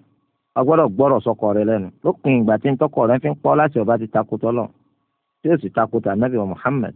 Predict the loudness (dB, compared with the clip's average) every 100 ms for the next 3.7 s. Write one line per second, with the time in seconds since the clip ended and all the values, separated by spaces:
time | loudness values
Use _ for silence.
0 | _ -6 -2 0 0 0 -2 -2 -2 -2
1 | -2 -2 -6 -4 -2 -2 -8 _ _ _
2 | _ _ _ _ _ _ _ _ _ 0
3 | 4 6 4 4 2 2 2